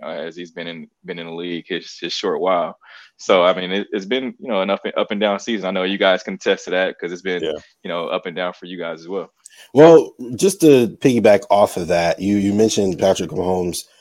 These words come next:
Speaker 2: having statistically his worst season of his career.
Speaker 1: Mm-hmm.
Speaker 2: Is that str-, 'cause they made a big deal out of the drops, and I'm not gonna lie, as a,
Speaker 1: Yeah.
Speaker 2: as a Bills fan, it ticked me off a little bit because when the Bills led the league in drops a couple years ago, nobody gave him that excuse, but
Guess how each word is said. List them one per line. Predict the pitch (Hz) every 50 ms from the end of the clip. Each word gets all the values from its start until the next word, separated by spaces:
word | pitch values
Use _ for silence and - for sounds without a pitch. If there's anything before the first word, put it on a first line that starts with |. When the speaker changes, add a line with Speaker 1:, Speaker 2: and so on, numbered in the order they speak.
| _ _ _ _ _ _
Speaker 2:
having | - 107 95 95 90 90 90 87 85 80 76
statistically | - - - 90 82 - 92 85 - - 78 71 - 78 76 73
his | 76 76 78
worst | 80 78 76 -
season | - 85 78 71 78 78
of | 78 78
his | 76 78 -
career. | - - 78 82 80 80 80 78 - _ _ _ _ _ _ _ _ _ _ _ -
Speaker 1:
Mm-hmm. | 101 92 110
Speaker 2:
Is | 131 123 101 95
that | 87 143 151 185 202 - - - _ _ _ - -
str-, | - - - - - - 143 104 104 -
'cause | - 131 117 104 98 98
they | 85 113 117
made | 127 139 135 127
a | 117
big | 95 113 110 92
deal | 92 107 104 98 95
out | 95 92
of | 90 85
the | 87 82
drops, | 71 - 85 82 82 80 - - - - -
and | - 92 90 87 85 82 80 80 78 _ _ _ _ _ _ _ _ _ _ _ _ -
I'm | - 85
not | 90 92 90 -
gonna | - 104 107 113
lie, | 113 120 127 123 110 107 110 120 123 - _ _ _ _ -
as | 85 82 87 87
a, | 92 98 98 98 95
Speaker 1:
Yeah. | 92
Speaker 2:
as | 90 98 101
a | 104
Bills | 101 120 120 117 110 -
fan, | 120 107 104 107 104 104 104 101 - _ _ _ _ _ _ _
it | - 117 -
ticked | - - 143 - 135
me | 139 139
off | 143 143 147 147 139
a | 139
little | 139 131 127
bit | 113 127 135 127 -
because | 113 95 113 104 90 98
when | 101 98
the | 98
Bills | 87 92 131 147 165 156 135
led | 151 151 147 135
the | 147
league | 147 147 139
in | 143 143
drops | 127 135 147 143 131 -
a | 139
couple | - 151 139 151
years | 151 147 143 123
ago, | 127 131 131
nobody | 127 127 131 131 147 143 147 139
gave | 143 156
him | 156 156
that | 160 151
excuse, | 156 156 - - - 240 247 254 196
but | 175 170 240 247 262 269 269